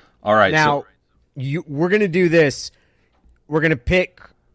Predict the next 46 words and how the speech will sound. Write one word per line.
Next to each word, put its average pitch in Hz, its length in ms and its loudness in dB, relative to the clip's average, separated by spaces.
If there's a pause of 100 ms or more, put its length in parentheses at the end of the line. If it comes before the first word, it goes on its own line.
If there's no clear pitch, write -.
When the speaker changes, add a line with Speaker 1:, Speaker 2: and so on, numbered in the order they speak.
Speaker 2:
the 131 120 -4
Washington 202 500 -2
game 214 340 -4
and 127 180 -8
three 180 240 -8
Pac-twelve 190 500 -6
games? 214 460 -12 (440)
Speaker 1:
Yes. 101 400 -8 (680)
Speaker 2:
And 135 200 -4
you're 151 240 2
gonna 233 200 -4
choose 214 400 -8
the 175 80 -4
games, 147 320 -4
and 127 120 -4
I'm 160 160 -2
not 185 180 -4
gonna 160 140 -4
know 147 200 -2
what 139 140 -4
they 127 120 -4
are. 104 180 -6
So - 140 -12
I'm 143 160 -4
gonna 190 160 -4
go 156 180 0
Blink, 135 680 -8 (340)
Malcolm 143 420 -4
Gladwell 120 540 -6
style, 95 520 -10
and 110 120 -12
just, 117 220 -8
like, 113 160 -8
off 123 180 -6
the 117 80 -16
top 113 280 -10
of 107 60 -10
my 98 120 -12
head, 95 160 -12
like 107 200 -14
Homer 156 220 -8
Smith - 360 -10
used - 180 -16
to - 60 -20
call 90 180 -14
plays. - 480 -20